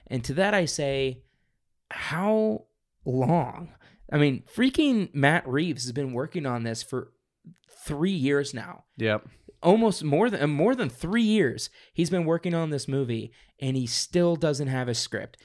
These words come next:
Speaker 1: One, that's starting to make me nervous. Like, I don't, and, and
Speaker 2: Mm-hmm.
Speaker 1: two, I'm like, I'm over the whole, like, "We wanna make it perfect" thing. I'm like, "Make the movie. Like, just go make the movie." If you
Speaker 2: I
Speaker 1: don't think
Speaker 2: think
Speaker 1: it's good enough with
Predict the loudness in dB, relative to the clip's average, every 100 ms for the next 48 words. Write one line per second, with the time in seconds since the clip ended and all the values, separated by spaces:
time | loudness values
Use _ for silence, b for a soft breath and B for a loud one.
0 | b -4 0 0 2 0 0 0 0 0
1 | -2 -2 -4 -2 -2 0 -2 -2 -4 -2
2 | 0 0 -4 -8 -4 -2 0 0 0 0
3 | -2 -4 -6 -4 -6 -6 -4 -4 2 2
4 | 4 0 0 0 0 -2 -6 -12 B B
5 | _ -2 0 2 2 0 -4 -2 -4 -4
6 | -10 -10 -8 -6 -8 -10 b b b b
7 | _ 0 0 0 -2 2 6 6 2 -10
8 | -8 -4 -4 -6 _ _ 4 4 4 4
9 | 4 4 0 -2 0 0 0 0 -4 2
10 | 2 4 4 4 2 -2 -6 0 0 0
11 | -2 -2 -4 -10 b b b -2 -2 -8
12 | -20